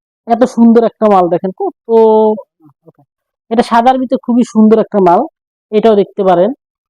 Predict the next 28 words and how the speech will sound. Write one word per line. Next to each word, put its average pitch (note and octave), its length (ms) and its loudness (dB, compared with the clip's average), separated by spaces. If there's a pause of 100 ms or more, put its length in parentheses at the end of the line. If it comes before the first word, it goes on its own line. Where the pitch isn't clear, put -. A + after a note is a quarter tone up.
আর A3 120 -2
এটা B3 120 -2
হচ্ছে C4 220 0
অ্যাশ A#3+ 200 0 (100)
কালার, A3+ 280 2
যারা G#3+ 180 0
অ্যাশ G#3 180 -4 (100)
কালার A3 280 0
পছন্দ G#3 220 -2 (100)
করেন, G3+ 140 0 (100)
তারা F#3+ 220 0
দেখতে - 240 -8
পারবেন। F#3 280 0
দেখেন G#3 180 -2 (540)
আমাদের A#3+ 280 0
প্রতিটা C4 360 0
মালই A#3+ 260 2
সুন্দর। G3 260 -2
এটা F#3 120 -2
হচ্ছে G#3 160 -6
অ্যাশ F#3+ 120 -2 (100)
কালারের G#3 300 0
ভিতরে, A#3 240 -2 (160)
আর F3+ 80 2 (120)
এটা G#3 160 0
হচ্ছে G3 260 -2
যে A#3+ 60 2 (560)
আপনার G#3 320 0